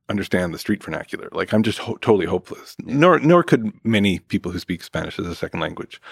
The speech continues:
Speaker 1: It's totally, you go to prison, you talk to these guys, and they're speaking in the local dialect, and it's tough. Uh, but more importantly, like, I just don't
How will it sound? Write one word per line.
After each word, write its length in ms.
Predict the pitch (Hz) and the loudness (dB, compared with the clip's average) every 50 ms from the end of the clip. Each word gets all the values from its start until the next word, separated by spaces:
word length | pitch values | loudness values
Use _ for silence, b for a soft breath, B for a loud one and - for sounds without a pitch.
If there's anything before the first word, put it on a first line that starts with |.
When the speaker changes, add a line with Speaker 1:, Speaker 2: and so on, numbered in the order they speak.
| B B B | B B B
Speaker 1:
It's 140 | B - - | B -16 -8
totally, 520 | - - 131 120 123 107 92 90 82 87 90 | 2 4 6 6 6 4 2 0 -2 -2 0
you 100 | 107 113 | 4 4
go 40 | 120 | 4
to 60 | 117 | 4
prison, 280 | 107 - 113 107 98 98 | 4 4 2 4 4 2
you 60 | 95 | 2
talk 200 | - 104 101 - | 2 2 2 0
to 60 | - | -2
these 140 | 95 92 92 | -6 -6 -2
guys, 340 | - 101 92 87 87 87 - | 0 2 2 2 2 0 0
and 100 | 80 87 | -2 -2
they're 60 | 92 | -2
speaking 540 | - - - 101 92 - 98 92 90 87 82 - _ _ | -4 -4 -4 -2 0 0 2 2 0 -2 -6 -10 _ _
in 200 | - 98 90 85 | -4 -4 -2 -2
the 120 | 85 85 | -2 -2
local 580 | 85 92 98 98 - - 95 87 87 85 82 80 - _ _ _ _ _ _ _ | 0 0 0 0 2 2 2 2 2 2 0 -4 -10 _ _ _ _ _ _ _
dialect, 540 | - - 92 95 90 92 92 90 - _ - | -4 0 0 2 2 2 0 -2 -4 _ -6
and 180 | 82 80 82 82 - _ _ _ _ _ _ _ _ _ _ _ _ _ _ _ - | -6 -6 -6 -10 -16 _ _ _ _ _ _ _ _ _ _ _ _ _ _ _ -10
it's 160 | 117 - - | -10 -4 0
tough. 300 | - 147 110 - - B B B B B B B B B B B B - | 2 0 0 0 -4 B B B B B B B B B B B B 2
Uh, 180 | 110 110 104 | 4 4 4
but 280 | 101 104 - 127 117 - | 4 4 2 2 4 4
more 200 | 135 147 190 214 | 4 6 6 6
importantly, 480 | 190 151 - 143 135 120 120 117 107 104 | 6 6 6 4 4 6 4 2 2 2
like, 200 | 98 98 - - | 0 0 0 0
I 80 | 107 | 0
just 160 | 107 98 - | 0 0 0
don't 160 | - 98 - | -2 -2 -2